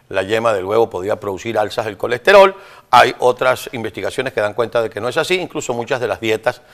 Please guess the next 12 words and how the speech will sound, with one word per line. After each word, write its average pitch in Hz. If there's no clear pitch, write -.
que -
hace 101
la 113
gente 101
para 98
bajar 95
de 110
peso 110
sin 190
subir 113
el 123
colesterol 127